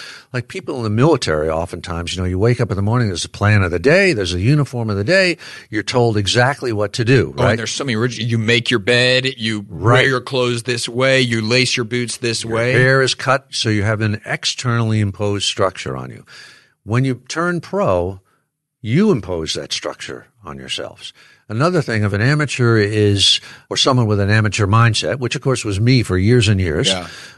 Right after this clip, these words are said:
Speaker 1: If you wake up in the morning and you're not in the mood, or you're sick, you got the flu, you say, "Well, I'll take today off," you know? But would Kobe Bryant take the day off? You know, would LeBron James,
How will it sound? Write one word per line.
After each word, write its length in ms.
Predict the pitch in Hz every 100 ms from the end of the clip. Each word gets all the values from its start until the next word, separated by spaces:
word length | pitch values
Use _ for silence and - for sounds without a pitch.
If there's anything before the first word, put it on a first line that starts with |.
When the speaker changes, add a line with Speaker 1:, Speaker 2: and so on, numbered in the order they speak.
| _
Speaker 1:
If 260 | 127 120 -
you 140 | 113
wake 240 | 117 131 135
up 140 | 120
in 80 | 110
the 40 |
morning 440 | 110 120 120 120 104
and 120 | 110
you're 120 | 113
not 240 | 127 135
in 60 | 104
the 80 | 104
mood, 600 | 107 120 117 87 73 - - _ - _
or 120 | 117 110
you're 200 | 113 107
sick, 500 | - - 135 104 104
you 80 |
got 220 | 98 104 -
the 80 |
flu, 600 | 95 - 139 131 76 90 - - - _
you 80 | -
say, 180 | - 117
"Well, 240 | 135 143
I'll 140 | 120
take 260 | 104 107 92
today 300 | 85 78 78
off," 240 | 65 58
you 80 | 82
know? 180 | 92 113 - _ _ _
But 300 | 107 104 101 _
would 220 | 95 101
Kobe 340 | - 110 104 98
Bryant 440 | 98 104 127 143 _
take 220 | - 123 127
the 80 |
day 240 | 117 123 123
off? 300 | 127 147 - 104
You 80 |
know, 160 | 107 127
would 180 | 104 101
LeBron 400 | 95 98 98 101
James, 500 | 92 101 127 139